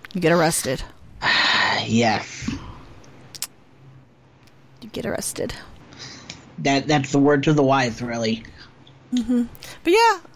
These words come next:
Speaker 1: we were talking, there really wasn't a whole lot. Um, but
Speaker 2: I expect, you know, as if everything goes correctly, which of course it never will because this is America,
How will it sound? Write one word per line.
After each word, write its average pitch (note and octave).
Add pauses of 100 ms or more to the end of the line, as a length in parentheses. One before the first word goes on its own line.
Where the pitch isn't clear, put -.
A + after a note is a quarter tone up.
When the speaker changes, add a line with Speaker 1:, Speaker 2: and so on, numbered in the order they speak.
(120)
Speaker 1:
we C4+
were E4+
talking, D#4
there A#3+
really D#4
wasn't C#4
a F#3+
whole C4+
lot. G3 (200)
Um, F3 (2750)
but - (480)
Speaker 2:
I C#4
expect, B3
you A3
know, F3 (240)
as F#3+ (1400)
if A#3 (120)
everything C#4
goes A#3+
correctly, F#3
which C#3+
of -
course E3
it D3
never C3
will A#2+
because B2+
this A#2+
is A2+
America, G#2+